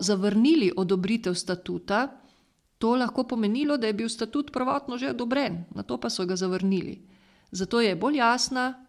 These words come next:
in enostavnejša formulacija: "Statuta niso odobrili." Podobno velja za frazem: "So odvzeli podporo."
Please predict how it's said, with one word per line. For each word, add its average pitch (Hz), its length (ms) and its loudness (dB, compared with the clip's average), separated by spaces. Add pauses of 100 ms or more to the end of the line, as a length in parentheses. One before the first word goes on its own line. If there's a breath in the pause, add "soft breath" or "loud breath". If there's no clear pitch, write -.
in 220 200 2
enostavnejša 233 720 0
formulacija: 202 840 -2 (320 loud breath)
"Statuta 262 600 -2
niso 202 360 2
odobrili." 220 640 -2 (1300 soft breath)
Podobno 196 480 2
velja 196 400 4
za 202 120 0
frazem: 196 680 0 (100)
"So - 240 -2
odvzeli 202 580 2
podporo." 196 680 0